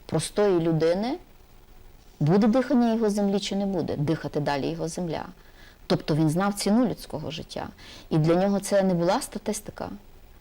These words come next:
Для нього це було усвідомлення того, хто ж ту землю буде захищати. Крім того, це один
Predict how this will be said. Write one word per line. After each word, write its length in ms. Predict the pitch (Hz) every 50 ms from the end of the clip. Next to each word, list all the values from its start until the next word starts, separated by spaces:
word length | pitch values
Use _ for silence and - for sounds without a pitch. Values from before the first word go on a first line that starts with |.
| -
Для 100 | - 156
нього 220 | 156 170 196 214 214
це 140 | 214 - 190
було 180 | 185 190 185
усвідомлення 720 | 185 180 - - 175 165 175 202 214 202 185 180 170 170 170
того, 480 | - - 160 151 160 175 180 190 214 208 - - - -
хто 200 | - - - 190
ж 100 | 170 -
ту 80 | - 180
землю 280 | 170 190 185 180 175 180
буде 160 | 175 170 170
захищати. 680 | 170 180 180 - - - - - - - - - - - - - - - - - - - -
Крім 220 | - 190 196 208
того, 220 | 208 240 226 220
це 280 | 208 214 - 208 196 - -
один 420 | 175 175 165 170 202 226 226 214